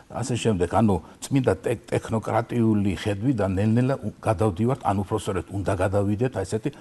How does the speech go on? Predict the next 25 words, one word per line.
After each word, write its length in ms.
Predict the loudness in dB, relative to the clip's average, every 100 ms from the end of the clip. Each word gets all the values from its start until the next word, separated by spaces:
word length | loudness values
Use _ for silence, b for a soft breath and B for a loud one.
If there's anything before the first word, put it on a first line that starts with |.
| B
ჰუმანიტარულ, 720 | -2 4 6 6 2 0 0 0
ჰუმანისტურ 640 | 2 2 2 -2 -2 -2 -4 B -16
მიდგომაზე. 580 | -10 -6 -6 -6 -8 -4
ნუ, 140 | -4 -4 B 0
ეს 160 | 0
საკმაოდ 360 | 0 0 0 0 -4
სირთულეებთან 720 | -6 -2 -2 2 4 4 2
არის 180 | -4 -2
დაკავშირებული 540 | -4 -4 -4 -4 -2 2
და 100 | 2
არა 240 | 4 4 6
მარტო 380 | 4 2 4 2 B B B
ხელისუფლების 760 | -2 2 2 0 0 0 2 -2
მხრიდან, 460 | -4 -2 4 4 4 B B
აი, 180 | 0 4
ამ 140 | 4 4
პოზიციების 720 | 0 -2 -4 -2 0 0 -2
უგულ-, 420 | -2 0 4 4 4
უგულებელ 500 | 2 4 4 4 0
ყოფაზეა 540 | 0 0 0 2 4
დამოკიდებული. 720 | 4 2 0 -2 -2 -2 -2 -2 -4 B B -2
თვით, 300 | 4 4 2
ე, 140 | 2 4
ჩვენი 380 | 4 2 4 4
მოსახლეობის 960 | 4 2 0 -2 0 2 2 2 -2